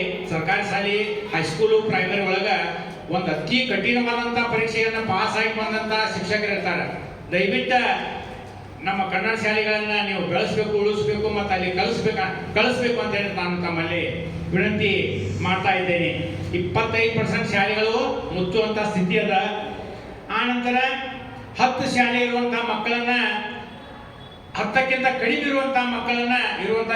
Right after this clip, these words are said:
ಶಾಲೆಗಳನ್ನ ಬಾಗಲ ಹಾಕಿ ವಿಲೀನ ಮಾಡೋದು. ವಿಲೀನ ಮಾಡೋದು ಅಂತಂದ್ರೆ, ಪಕ್ಕಕ್ಕೆ ಯಾವ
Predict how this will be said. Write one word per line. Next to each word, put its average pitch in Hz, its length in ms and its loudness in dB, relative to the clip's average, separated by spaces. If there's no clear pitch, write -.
ಶಾಲೆಗಳನ್ನ 214 580 0
ಬಾಗಲ 226 280 0
ಹಾಕಿ 220 440 2
ವಿಲೀನ 254 280 0
ಮಾಡೋದು. 226 580 0
ವಿಲೀನ 220 260 -2
ಮಾಡೋದು 208 260 -2
ಅಂತಂದ್ರೆ, 226 400 0
ಪಕ್ಕಕ್ಕೆ 214 420 0
ಯಾವ 214 180 0